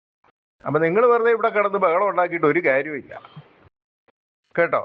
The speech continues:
എന്ന് മാത്രം പറയാണ്. കാരണം ഒരടിസ്ഥാനം വേണം, നിങ്ങൾക്ക് ഒരധികാരം തരുന്ന ഒരടിസ്ഥാനം വേണം. ആ, അത് എവിടുന്നാ നിങ്ങളുടെ ഈ അധികാരങ്ങളും ഈ ഒച്ച വെക്കാനായിട്ടുള്ള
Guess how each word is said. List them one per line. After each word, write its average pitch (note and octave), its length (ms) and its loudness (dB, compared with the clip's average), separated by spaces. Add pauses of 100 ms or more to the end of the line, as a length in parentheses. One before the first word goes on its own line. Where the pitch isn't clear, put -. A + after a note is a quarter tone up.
എന്ന് C3+ 160 -2
മാത്രം D3 380 0
പറയാണ്. D3+ 440 0
കാരണം C#3+ 280 -2
ഒരടിസ്ഥാനം F#3 600 0
വേണം, A#2+ 220 -4 (120)
നിങ്ങൾക്ക് D#3+ 380 0 (240)
ഒരധികാരം E3+ 600 0
തരുന്ന F#3+ 360 0 (640)
ഒരടിസ്ഥാനം F#3+ 640 0
വേണം. B2+ 240 -6 (540)
ആ, C#3 60 -2 (240)
അത് D#3+ 120 0
എവിടുന്നാ G#3 400 0
നിങ്ങളുടെ G#3+ 380 -2 (140)
ഈ G3+ 40 -10 (160)
അധികാരങ്ങളും F#3+ 760 0 (120)
ഈ F3+ 140 0
ഒച്ച F3+ 260 2
വെക്കാനായിട്ടുള്ള F#3 800 0